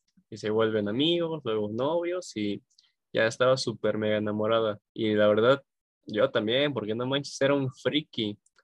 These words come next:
El tipo era un friki porque le, se sabía un buen de cosas de la cultura popular, era muy amable, creo que también era ingeniero. Algo muy extraño porque los ingenieros,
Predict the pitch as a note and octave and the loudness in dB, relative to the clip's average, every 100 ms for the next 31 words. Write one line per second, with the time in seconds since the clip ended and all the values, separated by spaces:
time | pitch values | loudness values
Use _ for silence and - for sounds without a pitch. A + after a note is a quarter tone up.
0 | _ - A2 A2 C#3 D3 D3 C3 B2 C3+ | _ -2 -2 0 0 2 2 0 -2 0
1 | C#3 B2+ - G#2+ G#2 - - - G#2 G#2 | 0 -2 -4 0 0 -2 -14 -10 0 0
2 | A#2+ B2+ B2 A#2+ C3 B2+ A#2 - B2 A#2+ | 2 0 2 4 4 2 -6 -4 -6 -4
3 | G#2 - G2+ G#2+ G#2 G2+ - G2+ A2+ B2+ | -4 -4 -6 -4 -4 -6 -4 0 2 2
4 | B2+ _ _ _ _ - G2+ G2 G2 G2+ | -2 _ _ _ _ -2 -2 0 -2 0
5 | A#2 C3 C3+ C3+ C#3+ D3+ B2 B2+ B2+ C3+ | 2 2 0 -2 -2 0 0 2 2 0
6 | C#3 A2 F#2+ G2+ G#2 G#2 G2 _ - C#3 | -2 -6 -4 -4 -2 -2 -4 _ 2 4
7 | E3 C#3+ C3 D3 C#3+ - D#3+ E3 F3 D3+ | 6 4 4 4 2 0 0 2 0 0
8 | C3+ - C3 B2+ B2 A#2+ A2+ G#2+ A#2 A#2 | -2 0 2 2 2 0 -2 -4 -6 -6
9 | A#2+ C3 C#3 - - | 0 0 -2 -8 -16